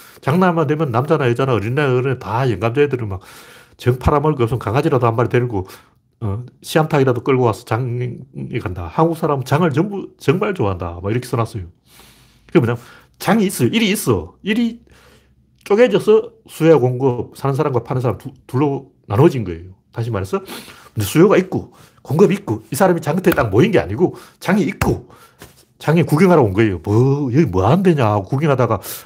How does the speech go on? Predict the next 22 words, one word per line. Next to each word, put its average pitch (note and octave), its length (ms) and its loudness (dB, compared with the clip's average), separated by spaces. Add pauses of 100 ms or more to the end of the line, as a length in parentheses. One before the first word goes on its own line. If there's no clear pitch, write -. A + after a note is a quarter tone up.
(140)
"나도 B2 220 0
뭔가 G#2+ 320 -6
이 F#2 140 -6
팔아야 D3+ 300 0
되겠다." E2+ 460 -2 (380)
그래서 G#2+ 320 -8 (320)
거래를 B2+ 300 4
하는 F2 160 -6
거예요. D#2+ 160 -16 (880)
장이 E3+ 200 4
먼저 G2+ 160 0
생겼습니다. B2 440 -8 (640)
수요와 C#3+ 240 2
공급이 C3 200 0
먼저 F2 140 -4
생긴 B2+ 180 -2
게 A#2 40 -4
아니고 A#2+ 340 -6 (500)
장이 B2 180 0
먼저 F2+ 160 -2
생겼다. - 500 -18
마찬가지로 C3 500 -2